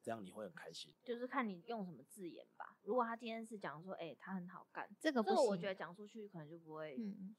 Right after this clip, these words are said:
Speaker 1: 我现在解释是说，哦，比如说
Speaker 3: 技术很好。
Speaker 1: 他很紧。对，他水很多，他很紧。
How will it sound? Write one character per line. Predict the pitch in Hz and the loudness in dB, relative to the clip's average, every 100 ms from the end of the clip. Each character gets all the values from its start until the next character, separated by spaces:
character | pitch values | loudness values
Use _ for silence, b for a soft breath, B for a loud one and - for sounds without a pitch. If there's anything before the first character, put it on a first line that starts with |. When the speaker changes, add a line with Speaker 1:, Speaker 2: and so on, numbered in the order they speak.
| - | -8
Speaker 1:
我 | 110 | 0
现 | 180 | 2
在 | 165 | 2
解 | 117 | -2
释 | 104 139 | -2 -6
是 | |
说， | 131 135 | -2 0
哦， | 113 104 - | 2 0 0
比 | 98 | -14
如 | |
说 | - 107 110 - | -8 -8 -8 -6
Speaker 3:
技 | - 277 | 6 6
术 | 233 262 | 8 6
很 | 226 185 | 6 4
好。 | 190 | 0
Speaker 1:
他 | 170 | -8
很 | - | -10
紧。 | _ _ | _ _
对， | 98 85 | -8 -6
他 | 113 | -4
水 | 120 107 | -2 0
很 | 98 | -2
多， | 90 95 92 - | -6 -6 -8 -4
他 | 113 | -2
很 | 113 | -2
紧。 | 101 110 | -4 -4